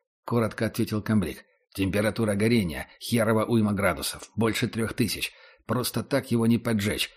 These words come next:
Сначала магний, потом от магния занимается запал, от запала термит. И уж если загорелся, хрен потушишь". "Металл прогорит и петли вывалятся", —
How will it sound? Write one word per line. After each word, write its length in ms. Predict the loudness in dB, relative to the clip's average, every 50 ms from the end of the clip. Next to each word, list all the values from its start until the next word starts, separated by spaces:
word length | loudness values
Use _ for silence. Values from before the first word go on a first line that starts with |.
| _ _ _ _
Сначала 440 | -4 -2 0 0 2 0 0 2 4
магний, 460 | 6 6 4 4 0 -4 -10 -12 -12 _
потом 260 | -4 0 2 2 2
от 140 | 2 2 2
магния 320 | 2 2 2 2 0 0 2
занимается 500 | 2 4 4 4 4 2 2 -2 -2 0
запал, 540 | 0 0 0 0 2 2 2 0 -2 -8 _
от 160 | -4 -2 -2
запала 400 | 0 -2 -2 0 0 0 0 2
термит. 400 | 0 0 0 2 0 0 -2 -6 -12 -18 -20 -20 -20 _ _ _
И 100 | -2 0
уж 140 | 0 0 2
если 320 | 2 2 2 2 0 0
загорелся, 640 | 0 0 2 2 2 4 4 4 4 2 0 -4 -4 -6 -4
хрен 280 | -2 0 0 2 2 2
потушишь". 500 | 0 0 0 -2 -2 -2 -4 -6 -8 -10 -12 _ _ _ _ _ _ _ _ _
"Металл 420 | _ -2 0 2 2 2 2 2 2
прогорит 480 | 0 0 0 2 2 2 2 2 2
и 80 | 0 -2
петли 320 | 0 2 0 0 2 2
вывалятся", — 580 | 2 6 6 6 6 4 0 0 0 -2 -4 -4